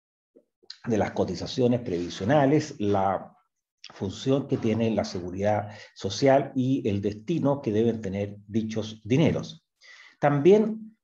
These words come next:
en, en materia de acceso a los ciudadanos a bienes nacionales de uso público, ha habido pronunciamientos por parte del Tribunal Constitucional, por ejemplo, en materia de acceso a playas. Del mismo modo, se ha considerado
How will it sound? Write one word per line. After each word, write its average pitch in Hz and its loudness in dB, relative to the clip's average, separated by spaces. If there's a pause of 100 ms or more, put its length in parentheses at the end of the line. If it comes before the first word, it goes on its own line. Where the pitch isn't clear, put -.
(100)
en, 123 4
en 110 0
materia 135 0 (160)
de 120 0
acceso 170 0
a 147 0
los 117 -2
ciudadanos 120 -2
a 101 -6
bienes 113 -6
nacionales 107 -2
de 101 -6
uso 98 -10
público, 123 2
ha 117 0
habido 117 -2
pronunciamientos 107 -4
por - -10
parte 107 -2
del 98 -2
Tribunal 117 0 (320)
Constitucional, 107 -2
por 90 -4
ejemplo, 104 -4
en 101 0
materia 95 -2
de 85 -2
acceso - -8
a 85 -6
playas. 90 -2
Del 98 -4
mismo 147 4
modo, 131 4 (400)
se - 0
ha 127 4
considerado 131 4